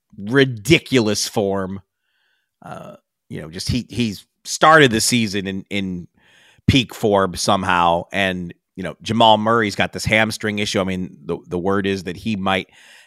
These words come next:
actually miss the rest of the month, and it just hasn't slowed Denver down at all because Jokic is just so damn good. I mean, they've, you know, uh, they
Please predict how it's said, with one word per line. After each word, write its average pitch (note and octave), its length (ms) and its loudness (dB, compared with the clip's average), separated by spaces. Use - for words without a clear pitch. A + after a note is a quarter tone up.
actually G2 400 -2
miss A2+ 360 -2
the G2 120 -6
rest A2 340 0
of G2+ 80 -4
the F2+ 100 -2
month, G#2 340 -2
and G2 120 -6
it F#2 100 -6
just F#2+ 180 -8
hasn't G#2 480 0
slowed G2+ 500 0
Denver G2 380 -4
down F#2 540 -2
at D2+ 140 -8
all A2 560 6
because F2+ 640 -6
Jokic F#2 480 -10
is E2+ 160 -18
just - 340 -12
so G2+ 200 -4
damn E2+ 360 -8
good. G2 600 -6
I D#2+ 40 -20
mean, E2 200 -16
they've, F2+ 460 -10
you - 100 -20
know, - 200 -20
uh, - 320 -16
they D#2 520 -12